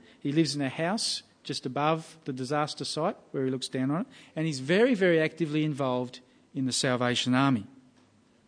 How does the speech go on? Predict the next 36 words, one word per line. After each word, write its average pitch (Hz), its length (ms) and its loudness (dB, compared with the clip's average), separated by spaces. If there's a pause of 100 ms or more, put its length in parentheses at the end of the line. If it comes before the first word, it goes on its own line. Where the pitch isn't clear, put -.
(720)
Where 170 220 2
are 196 140 8
they 170 180 2
now? 151 260 -2 (1120)
Now, 196 80 8
friends, 214 240 10
I 208 80 12
mention 233 300 8
this 185 140 4
because 180 260 4
I'd 180 120 10
like 240 220 6
us 254 120 2
to 185 100 2
think 170 340 2
through 156 340 2
what 208 180 6
it 226 80 4
is 185 180 4
they, 156 320 4 (240)
they 165 560 -2
might 156 220 4
have 147 100 0
said 143 240 0
about 135 380 -2
Jesus 143 440 -2
Christ - 720 -4 (760)
if 160 180 0
he 233 160 4
was 208 180 4
ever 151 200 4
to 147 180 0
appear 139 360 0
on 127 100 2
a 127 40 0
show 110 460 2